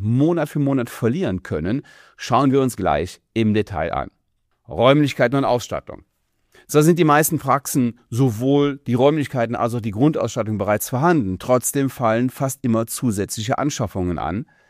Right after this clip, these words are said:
sei es eine weitere Behandlungseinheit, Grundbesteck und Handstücke, ein eigener Arbeitsplatz mit P C,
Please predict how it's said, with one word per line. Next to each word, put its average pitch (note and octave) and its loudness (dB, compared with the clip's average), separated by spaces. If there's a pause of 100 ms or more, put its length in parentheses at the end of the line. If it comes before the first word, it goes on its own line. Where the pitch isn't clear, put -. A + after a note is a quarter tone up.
(260)
sei A#2+ 4 (120)
es C3+ 4 (320)
eine G#2 2
weitere F#2+ 2
Behandlungseinheit, A2 -2 (340)
Grundbesteck C#3+ 4
und A#2 -2
Handstücke, D3 0 (300)
ein B2 2
eigener A#2 2
Arbeitsplatz C#3 2
mit A#2+ -2
P B2+ -2
C, D#3 -2